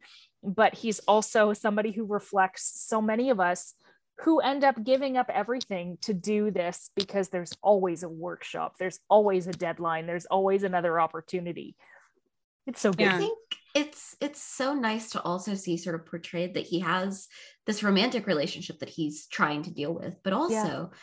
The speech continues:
Speaker 3: we see that the person that he's more able to prioritize is his best friend, Michael. And I think we see that that's because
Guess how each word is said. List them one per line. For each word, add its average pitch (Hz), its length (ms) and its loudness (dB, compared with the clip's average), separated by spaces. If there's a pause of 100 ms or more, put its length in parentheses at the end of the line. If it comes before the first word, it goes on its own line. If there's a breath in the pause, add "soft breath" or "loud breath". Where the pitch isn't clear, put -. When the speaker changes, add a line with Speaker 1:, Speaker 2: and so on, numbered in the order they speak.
(200 loud breath)
Speaker 3:
we 254 100 -2
see 294 140 0
that 294 120 2
the 226 80 -4
person 233 300 -4
that 202 100 -4
he's 190 240 -2
more 190 640 2
able 285 280 -4
to 302 120 -10
prioritize 302 840 -4 (380 loud breath)
is 269 140 0
his 262 120 -4
best 208 240 -2
friend, 185 180 -2
Michael. 202 540 -2
And 165 100 -4
I 170 60 -6
think 202 200 -6
we 190 100 -2
see 208 200 -8
that 190 140 0
that's 185 180 -2
because 214 720 -4